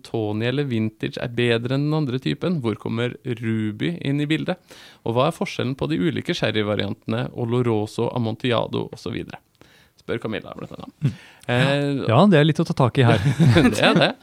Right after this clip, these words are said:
Speaker 2: Ja.
Speaker 1: Ehm, og portvin og sherry, Anders, det er jo kanskje to litt sånn glemte produkttyper.
Speaker 2: Mm, det er, det er jo kanskje tenk-, mange s-, tenker på det som sånn gamlis,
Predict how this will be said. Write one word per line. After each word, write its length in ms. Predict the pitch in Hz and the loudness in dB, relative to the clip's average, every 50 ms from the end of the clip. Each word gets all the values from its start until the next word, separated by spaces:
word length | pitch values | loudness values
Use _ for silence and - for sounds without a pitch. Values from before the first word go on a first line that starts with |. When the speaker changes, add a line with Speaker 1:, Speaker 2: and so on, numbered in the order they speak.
| - | -2
Speaker 2:
Ja. 120 | 135 131 143 - - - - | 0 0 0 -2 -6 -10 -6
Speaker 1:
Ehm, 720 | - 135 139 147 147 147 147 147 156 156 156 156 147 - - - - | -2 0 0 0 0 0 -2 0 0 0 0 -2 -2 -4 -8 -10 -10
og 160 | - 135 - | -10 -10 -10
portvin 380 | - - - - - 127 123 123 | -10 -12 -14 -8 -6 -4 -2 -2
og 60 | 135 | 0
sherry, 240 | - 135 113 107 117 | 0 0 0 2 2
Anders, 260 | 135 143 147 151 147 | 0 0 0 -2 -4
det 200 | - 131 143 131 | -2 -2 -2 0
er 40 | 117 | 0
jo 380 | 117 127 143 160 165 165 170 165 165 - _ _ _ _ | -2 -2 -2 -2 -2 -2 -2 -4 -6 -12 _ _ _ _
kanskje 300 | - 180 165 135 - 156 | -6 -6 -4 -4 -4 -4
to 120 | - 151 143 | -4 -2 -2
litt 160 | 143 143 139 - | -2 -4 -4 -4
sånn 320 | 156 143 135 135 120 113 | -2 -2 -2 -2 -4 -4
glemte 680 | 107 120 127 131 131 120 107 - _ - 117 120 123 127 | -2 -2 0 0 0 -2 -4 -8 _ -4 -2 -2 -2 -2
produkttyper. 1200 | - - 127 120 113 113 113 - - _ _ - 117 117 113 110 110 - - 123 - - - 226 254 _ - | -2 -2 -2 -2 -2 -4 -6 -8 -14 _ _ -6 -4 -2 -2 -4 -4 -6 -6 -6 -4 -2 -4 -4 -4 _ 4
Speaker 2:
Mm, 360 | 170 190 208 165 131 156 190 - - - - 143 | 6 6 8 8 6 6 4 2 -2 -6 -2 2
det 120 | 123 143 151 | 4 6 6
er, 680 | 139 135 139 147 143 143 139 135 135 139 135 131 127 123 | 6 6 4 4 4 4 4 2 2 0 0 0 0 0
det 100 | 110 - | -2 -2
er 80 | - | -2
jo 40 | 160 - | 2 2
kanskje 180 | 220 208 - | 2 2 2
tenk-, 240 | - 190 180 170 - _ _ _ _ _ _ _ _ _ _ - | 2 2 2 2 0 _ _ _ _ _ _ _ _ _ _ -2
mange 180 | - 170 156 160 | 2 2 2 2
s-, 120 | 151 - - | 2 -2 -4
tenker 200 | - - 147 127 | -2 -2 -2 0
på 80 | - 135 | 2 0
det 60 | 131 123 | 2 2
som 100 | 160 147 | 2 2
sånn 240 | - 147 143 135 | 2 2 2 2
gamlis, 360 | 117 117 107 95 104 110 - | 2 2 2 2 2 0 -2